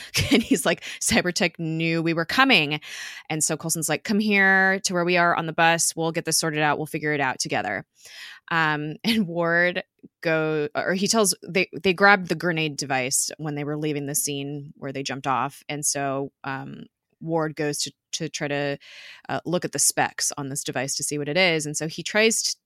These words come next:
turn on the holotable, Fitz, Fitz and Simmons holotable. And he's like, "Holotable on." And he does all these, like, really dramatic hand gestures and nothing's turning it on. And he finally figures out, "Oh, there's a switch." <laughs>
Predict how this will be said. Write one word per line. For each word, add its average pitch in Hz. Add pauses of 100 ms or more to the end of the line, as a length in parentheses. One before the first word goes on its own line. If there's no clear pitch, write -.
turn 202
on 185
the 160
holotable, 160 (220)
Fitz, - (100)
Fitz -
and 165
Simmons 160
holotable. 156 (720)
And 156
he's -
like, 123
"Holotable 147
on." 139
And 165
he 156
does 156
all 156
these, 151
like, 143
really 151
dramatic 151
hand 151
gestures 175
and 147
nothing's 147
turning 139
it 139
on. 139
And 135
he 151
finally 139
figures 147
out, 139
"Oh, 233
there's 202
a 156
switch." -
<laughs> -